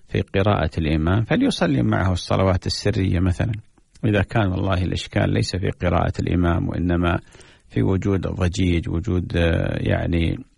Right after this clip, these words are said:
آه، مخالفات من بعض المأمومين، وجود روائح،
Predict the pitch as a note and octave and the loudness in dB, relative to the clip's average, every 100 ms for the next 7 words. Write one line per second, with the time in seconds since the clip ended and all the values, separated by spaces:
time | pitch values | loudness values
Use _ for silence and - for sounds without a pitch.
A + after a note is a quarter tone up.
0 | - E2+ - - - - - - G2+ F2+ | -2 -2 -2 -4 -4 -4 -2 0 2 2
1 | E2+ F#2+ F#2 F2+ E2+ F2+ D#2+ D#2+ E2 - | 2 2 0 0 0 2 2 2 0 0
2 | E2 E2+ F#2 F2+ D2+ E2 F#2+ F2 F2 E2+ | 2 2 2 2 0 0 0 0 2 4
3 | F2+ C#2+ E2 | 4 2 -2